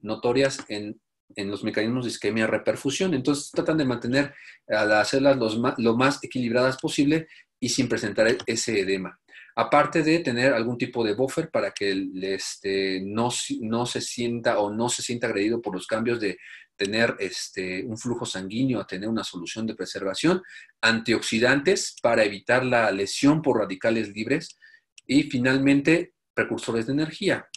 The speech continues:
que le dan cierta energía a nuestro, a nuestro injerto, que a los cuatro grados centígrados, este, este tiene muy poca, este, pérdida o consumo de energía. Entonces, es importante conocerlas, sí, sí es muy importante conocerlas, es importante utilizarlas bien,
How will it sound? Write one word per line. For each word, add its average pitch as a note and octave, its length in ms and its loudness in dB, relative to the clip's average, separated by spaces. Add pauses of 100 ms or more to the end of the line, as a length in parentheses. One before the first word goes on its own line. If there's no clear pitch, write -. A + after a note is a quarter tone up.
que - 80 -8
le G#2+ 100 -2
dan A2+ 180 0
cierta B2+ 300 -2
energía C3 480 2
a B2 60 0
nuestro, A#2+ 560 0 (340)
a A2 140 -2
nuestro B2 320 -2
injerto, C#3 420 -2
que A2+ 100 -2
a F#2+ 40 0
los F#2 160 -6
cuatro A2+ 240 2
grados A#2+ 300 2
centígrados, C#3 680 2 (220)
este, G2 440 -6
este A2 200 -4
tiene A2 280 -2
muy A2+ 360 -2
poca, G#2+ 640 2
este, - 400 -10 (760)
pérdida G#2 540 -2
o F#2+ 160 -2
consumo G#2 480 -4
de F2+ 200 -2
energía. D#2+ 500 -12 (220)
Entonces, C#3 300 -4
es - 180 -4
importante C#3 460 0
conocerlas, D#3 680 2
sí, C3 180 -6
sí C3+ 140 -4
es B2+ 100 -6
muy B2+ 160 -4
importante G#2+ 500 -8
conocerlas, B2+ 560 -4
es - 80 -14
importante A#2+ 480 -6
utilizarlas A2 680 -2
bien, C3+ 280 2